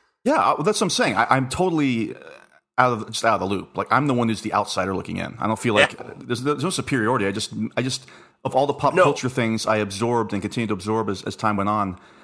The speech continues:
Speaker 1: I guess I had to sacrifice video games, or I would just not be doing anything
Speaker 2: Oh,
Speaker 1: at
Speaker 2: I
Speaker 1: all.
Speaker 2: don't need
Speaker 1: Like
Speaker 2: ano-, I don't need another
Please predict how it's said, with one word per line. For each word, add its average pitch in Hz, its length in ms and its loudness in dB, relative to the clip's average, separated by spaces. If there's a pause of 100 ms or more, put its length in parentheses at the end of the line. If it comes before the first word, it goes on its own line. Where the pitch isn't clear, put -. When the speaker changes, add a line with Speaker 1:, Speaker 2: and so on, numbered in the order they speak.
(160)
Speaker 1:
I 107 60 -2
guess 120 180 0
I 117 60 4
had 104 80 0
to 101 60 -2
sacrifice 104 840 -2 (220)
video 110 260 0
games, 95 320 -4
or 107 80 0
I - 20 0
would 101 140 -2
just - 240 -8
not 107 240 -4
be 104 80 -4
doing 101 180 -2
anything 98 240 -4
Speaker 2:
Oh, 131 60 4
Speaker 1:
at 110 40 6
Speaker 2:
I 101 40 6
Speaker 1:
all. 123 60 4
Speaker 2:
don't 135 160 4
need 135 160 0
Speaker 1:
Like 120 80 -4
Speaker 2:
ano-, 120 120 6
I 127 100 4
don't 123 200 2
need 123 160 -2
another 104 500 0